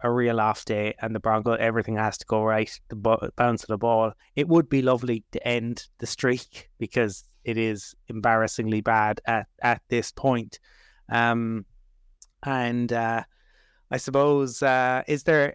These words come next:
anything else for, for me, Stuart? The only other thing is, um,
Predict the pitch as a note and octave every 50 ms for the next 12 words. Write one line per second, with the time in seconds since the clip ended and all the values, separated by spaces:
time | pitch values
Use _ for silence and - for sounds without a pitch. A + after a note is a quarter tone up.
0 | - E3 F3 F3+ E3+ - D#3+ E3 E3 E3 E3+ D#3 - - - D#3+ D3+ - - -
1 | - E3 E3 E3 D#3+ D#3 D#3 D#3 D3 D3+ D3 E3+ G3 F#3 - - F#3+ F3+ D#3+ -
2 | E3+ F3 F3 F3 F3 E3+ D#3+ - F3 E3 D#3+ D#3 C#3 D#3+ D#3+ D#3 D#3